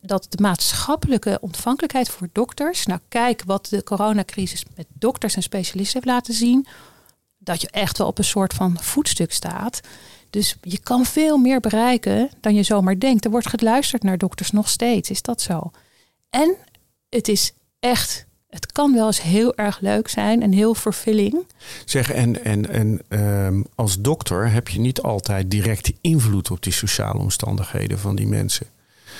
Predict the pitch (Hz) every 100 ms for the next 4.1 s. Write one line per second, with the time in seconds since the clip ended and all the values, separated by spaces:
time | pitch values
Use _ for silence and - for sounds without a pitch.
0 | - - - - - 107 110 113 - 143
1 | 127 - 131 131 117 - 113 104 143 123
2 | - 95 - - - - _ _ - 113
3 | - 127 - 123 113 120 120 - 147 -
4 | -